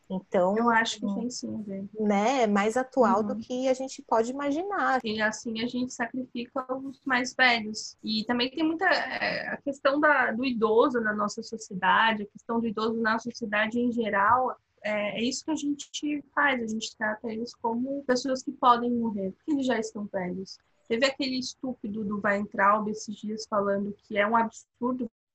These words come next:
Speaker 2: você ter o direito à vida na Constituição, porque uma pessoa velha vai morrer. Então, a pessoa, quando chegar aos setenta anos, vai entrar com um processo judicial contra o Estado, porque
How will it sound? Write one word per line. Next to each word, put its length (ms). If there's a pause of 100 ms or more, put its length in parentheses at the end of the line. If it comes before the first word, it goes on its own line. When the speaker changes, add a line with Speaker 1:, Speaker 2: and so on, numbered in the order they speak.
(120)
Speaker 2:
você 240
ter 360 (120)
o 80
direito 420
à 80
vida 240
na 120
Constituição, 960 (240)
porque 260
uma 160
pessoa 400
velha 300
vai 220
morrer. 340 (140)
Então, 320
a 40
pessoa, 380
quando 180
chegar 340
aos 80
setenta 460
anos, 300
vai 160
entrar 500 (200)
com 100
um 60
processo 520
judicial 560
contra 460
o 40
Estado, 440
porque 400